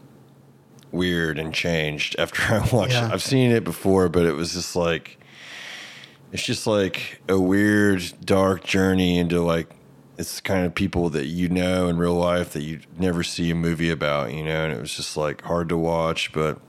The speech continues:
Speaker 1: kind of a
Speaker 2: Mm-hmm.
Speaker 1: necessary movie to exist, I think, and therefore, Will, I am gonna give this five out of five stars.
Speaker 2: Wow. All right. Um, for me,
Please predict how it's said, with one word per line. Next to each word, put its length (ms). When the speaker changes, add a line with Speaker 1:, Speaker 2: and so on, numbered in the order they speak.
Speaker 1:
kind 180
of 100
a 40
Speaker 2:
Mm-hmm. 80
Speaker 1:
necessary 840
movie 400
to 220
exist, 480
I 140
think, 320
and 120
therefore, 580
Will, 520
I 140
am 160
gonna 180
give 300
this 500
five 800
out 120
of 80
five 420
stars. 480
Speaker 2:
Wow. 500
All 160
right. 420
Um, 480
for 180
me, 520